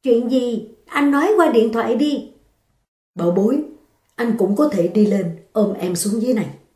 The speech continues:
"À, vẫn là không cần, tôi tự mình đi xuống." Lâm Duyệt cuống quýt quát vào điện thoại, chạy loạn trong phòng bắt đầu lấy tốc độ nhanh nhất, thay quần áo, sửa mặt. Nàng một chút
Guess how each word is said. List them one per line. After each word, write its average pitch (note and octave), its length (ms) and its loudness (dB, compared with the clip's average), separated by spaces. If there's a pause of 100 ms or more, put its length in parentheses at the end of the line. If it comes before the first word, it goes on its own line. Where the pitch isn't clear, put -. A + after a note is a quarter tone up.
(1040)
"À, F#4 120 -4 (500)
vẫn C#4+ 320 2
là G#4 80 4 (100)
không F#4 200 2
cần, C4 220 4 (440)
tôi D4 340 2
tự A3 220 6
mình C4+ 180 2
đi D#4+ 140 4
xuống." F4 340 2 (1160)
Lâm C4 240 0
Duyệt G#3+ 220 2
cuống E4 260 2
quýt G4+ 120 2 (200)
quát G#4 240 2
vào B3 100 4
điện G#3+ 220 6
thoại, F#3+ 260 0 (460)
chạy B3 160 4
loạn A#3 300 4
trong C#4+ 140 2
phòng G#3+ 220 2
bắt E4 200 0
đầu G#3+ 120 6
lấy A#3+ 220 2
tốc G4+ 160 -2
độ G#3 140 4
nhanh A#3+ 280 -2
nhất, E4 120 -2 (300)
thay D4+ 180 0
quần G#3+ 140 2
áo, A#3+ 260 -4
sửa A3+ 240 -2
mặt. A3 220 -6 (680)
Nàng B3 240 -2
một A3+ 200 0
chút F#4 140 2